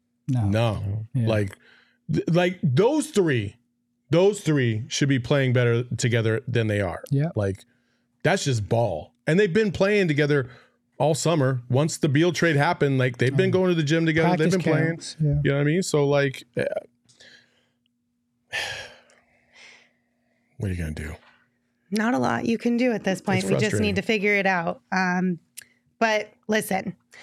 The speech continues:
Speaker 3: we have a couple more super chats to get to. Gerald is joining us here in about five minutes. Uh, real quick,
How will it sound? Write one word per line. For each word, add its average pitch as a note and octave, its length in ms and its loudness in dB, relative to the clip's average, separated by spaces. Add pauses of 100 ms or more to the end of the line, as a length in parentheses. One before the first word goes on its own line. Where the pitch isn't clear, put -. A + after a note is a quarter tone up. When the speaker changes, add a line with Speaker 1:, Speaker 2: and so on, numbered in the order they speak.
(200)
Speaker 3:
we B3+ 100 4
have B3+ 100 0
a C#4+ 60 0
couple D4+ 240 0
more D4+ 180 4
super C4 320 -2
chats A#3 300 0
to A#3 80 0
get G#3+ 180 0
to. G#3+ 360 2
Gerald A3 460 0
is G#3+ 400 0
joining G3+ 480 2
us A3 280 0
here G#3 400 0
in G3 180 -2
about F#3 320 -2
five F#3 340 0
minutes. G#3+ 400 -2 (360)
Uh, G3 320 2
real A3+ 220 2
quick, A3 280 -2